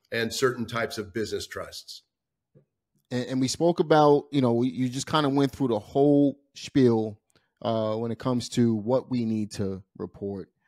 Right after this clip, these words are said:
Speaker 1: Mm-hmm.
Speaker 2: And, um, just for clarity, when do we need to do this? We, we spoke about this a little earlier, but this is just for the people in the back of the room.
Speaker 1: Mm-hmm. Yeah, very important. So if you have a brand new entity that was created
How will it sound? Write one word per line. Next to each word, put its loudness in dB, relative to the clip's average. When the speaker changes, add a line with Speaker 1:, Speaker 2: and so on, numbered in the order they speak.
Speaker 1:
Mm-hmm. -2
Speaker 2:
And, -4
um, -8
just -6
for 2
clarity, 4
when -2
do 6
we 4
need 0
to -2
do 0
this? -8
We, -10
we -14
spoke -8
about 0
this -10
a -6
little 0
earlier, 0
but -8
this -10
is -6
just -4
for -2
the -6
people -8
in -6
the -6
back -2
of -4
the -2
room. -6
Speaker 1:
Mm-hmm. -6
Yeah, 0
very 2
important. -6
So 0
if 2
you 0
have 2
a -8
brand 2
new 6
entity -2
that -8
was -8
created -2